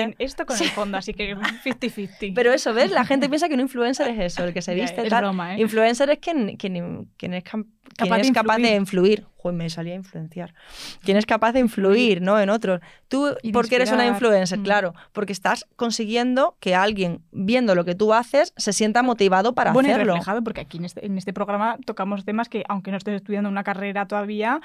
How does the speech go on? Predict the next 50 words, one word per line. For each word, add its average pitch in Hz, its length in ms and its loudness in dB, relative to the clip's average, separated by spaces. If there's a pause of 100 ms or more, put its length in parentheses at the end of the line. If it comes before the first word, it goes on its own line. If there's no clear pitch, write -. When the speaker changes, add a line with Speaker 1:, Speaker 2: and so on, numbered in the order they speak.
(220)
Speaker 1:
te 196 100 -6
puedes 185 160 -4
sentir 208 180 -4
súper 247 180 -2
identificado. 202 600 -4
Por 190 100 -6
ejemplo, 190 460 -6
ay, 185 240 -8
lo 196 120 -10
voy 202 100 -6
a 220 40 -4
decir, 202 360 -10 (340)
el 202 80 -6
otro 226 240 -4
día 240 220 -2
nos 233 120 -4
habló 202 140 -4
una 214 160 0
chica 214 180 -6
por 226 120 -6
Instagram, 170 500 -8 (520)
eh, 196 540 -4
y 220 100 -2
me 269 80 4
hizo 349 140 0
mucha 311 220 -4
ilusión 226 360 -4 (220)
porque 226 260 -2
dijo, 220 560 -4
Jo, 220 400 -4 (120)
eh, 202 500 -6 (380)
me, 226 160 -2
me 226 180 2
pareció 233 240 -2
interesante 330 420 -4
porque 247 200 -4
dije, 214 340 -8 (680)
ha 269 100 0
visto 320 320 -6
un 254 120 2
vi-, 247 160 -2
un 254 180 0
reel 233 180 -4
nuestro, 208 420 -8 (100)
o 220 80 -6
ha 208 40 -2
visto 208 220 -6
un 220 60 -4
episodio 214 340 -6
nuestro, 202 440 -6